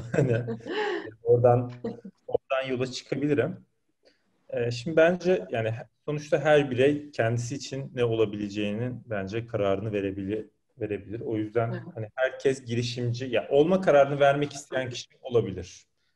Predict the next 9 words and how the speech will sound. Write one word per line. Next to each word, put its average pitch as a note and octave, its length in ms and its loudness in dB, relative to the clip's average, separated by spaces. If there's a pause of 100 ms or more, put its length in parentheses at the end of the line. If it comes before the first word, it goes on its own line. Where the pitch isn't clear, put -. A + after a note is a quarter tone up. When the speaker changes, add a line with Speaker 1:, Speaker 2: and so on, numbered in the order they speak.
(240)
Speaker 1:
Fakat F3 340 0
burada D#3+ 300 2
bence D3+ 340 4
bu D3 100 -8
konuyu D3 640 0
kolaylaştıran B2 880 0
bazı G#2+ 280 0
şeyler G#2+ 360 0
var. F#2 460 -4